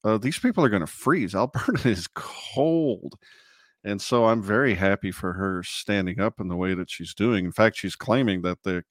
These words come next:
Canadian Constitution, um, mandates that these sorts of decisions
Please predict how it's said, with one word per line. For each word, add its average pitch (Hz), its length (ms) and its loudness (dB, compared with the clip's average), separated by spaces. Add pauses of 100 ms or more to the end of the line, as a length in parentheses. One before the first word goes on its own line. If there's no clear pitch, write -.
(100)
Canadian 95 380 -4
Constitution, 98 880 -6 (640)
um, 92 280 -2
mandates 98 640 0
that 92 160 -8
these 98 220 -6
sorts 98 300 -4
of 87 100 -6
decisions 92 520 -6